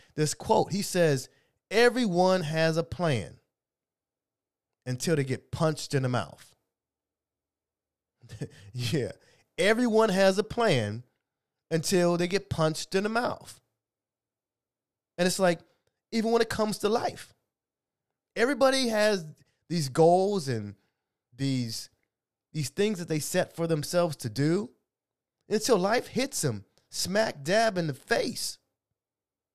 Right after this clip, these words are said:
So what do you do when life hits you in your face? You know, wh-, what do you, what do you do when, when what you thought that you were gonna set out to do, whether it's finish school at a certain time or get a certain degree, or,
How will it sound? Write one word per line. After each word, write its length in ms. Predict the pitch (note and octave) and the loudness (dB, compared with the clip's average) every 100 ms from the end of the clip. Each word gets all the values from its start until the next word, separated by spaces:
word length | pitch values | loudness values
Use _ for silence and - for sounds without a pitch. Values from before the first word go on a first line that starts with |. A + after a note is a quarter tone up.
| _ _ _ _ _ _ _ _ | _ _ _ _ _ _ _ _
So 100 | C#4 | -2
what 100 | C#4 | 0
do 60 | D4+ | 0
you 100 | C4 | 0
do 220 | E3 D4 | 0 0
when 120 | A3 | 2
life 240 | F#3+ G#3 - | 2 -2 -2
hits 220 | G3 - | -8 -4
you 100 | F3 | -4
in 80 | E3+ | -4
your 80 | |
face? 540 | E3 E3 - - - - _ _ _ _ _ _ _ _ _ _ _ _ _ _ _ _ _ | -4 -4 -4 -4 -10 -12 _ _ _ _ _ _ _ _ _ _ _ _ _ _ _ _ _
You 120 | F#3 | -4
know, 100 | F#3 | -2
wh-, 200 | F3 G3 | -2 -4
what 160 | F3+ B3+ | -2 -2
do 60 | |
you, 60 | C4 - | -2 -2
what 160 | A#3 | -2
do 40 | C4+ | -2
you 140 | C4+ | -4
do 380 | D3+ G#3 F4+ D4+ | -4 -2 0 0
when, 400 | G3 F#3 E3 C#3 - _ | 2 2 0 -6 -14 _
when 420 | - F#3+ F#3 E3 A#2+ _ _ _ | 0 2 2 0 -8 _ _ _
what 320 | D#3 F#3 - | -4 -4 -2
you 200 | A#3 C4 | -2 -4
thought 400 | C4+ - A3 - | -4 -2 -2 -2
that 180 | E3 - | -6 -8
you 80 | G#3+ | -6
were 100 | F3+ | -4
gonna 280 | D#3+ E3+ D#3+ | -2 -2 -2
set 240 | - E3+ | -2 0
out 180 | F#3+ F#3 | 0 -2
to 80 | D3 | -6
do, 260 | C3 F3 | -4 -4
whether 300 | G#3+ D3 C#3 | -2 -2 0
it's 240 | C3+ - - _ _ - | -4 -6 -14 _ _ -8
finish 260 | F#3 G3+ | -4 -2
school 400 | - - E3 G#3+ | -2 -2 0 0
at 60 | G#3 | -2
a 40 | |
certain 360 | F3+ F3+ F3+ D#3 | -2 -4 -6 -6
time 400 | D#3 D#3 G3 F3 | -4 -2 -2 -2
or 80 | A2+ | -4
get 180 | A2+ F3 | -4 -6
a 40 | |
certain 340 | - G3 F#3+ | -4 -6 -6
degree, 520 | D3 C3 D3 F#3 A#3 A#3 | -8 -6 -2 -2 -2 -2
or, 380 | C#3 A#2 A2+ | 0 0 -4